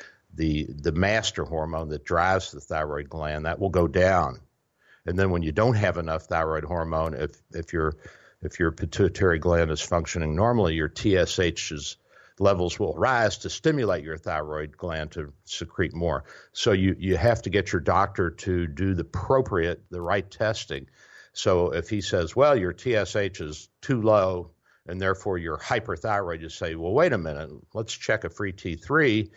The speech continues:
and a free T four, and let's take a look, because Doctor Bill says that, that, they may, that may not be true. If I'm on thyroid hormone, it may be normal for the T S H to be low."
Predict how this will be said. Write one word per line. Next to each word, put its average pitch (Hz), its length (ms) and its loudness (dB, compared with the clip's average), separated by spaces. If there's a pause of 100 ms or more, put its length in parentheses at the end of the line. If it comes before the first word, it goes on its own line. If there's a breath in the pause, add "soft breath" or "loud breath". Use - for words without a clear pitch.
(160 loud breath)
and 95 120 -4
a 87 40 0
free 98 240 -2
T 90 220 -4
four, 107 400 4
and 87 100 2
let's 82 260 -2
take - 240 0
a - 20 -4
look, 104 280 0
because 73 580 -6 (320 loud breath)
Doctor 85 300 0
Bill 104 240 4
says 80 440 -2
that, 78 200 -2
that, 80 160 -4
they 95 160 4
may, 98 220 0
that 101 400 0
may 104 160 -6
not 90 240 -8
be 78 140 -14
true. 131 320 -6
If 87 100 -10
I'm 87 160 -4
on 87 120 -4
thyroid 85 440 -2
hormone, 85 440 -2 (320 loud breath)
it 90 140 -2
may 92 140 2
be 80 160 -4
normal 107 480 4
for 90 180 -4
the 82 100 -4
T 87 240 -6
S 80 200 -4
H 76 260 -6
to 78 60 -12
be 78 160 -4
low." 71 300 -2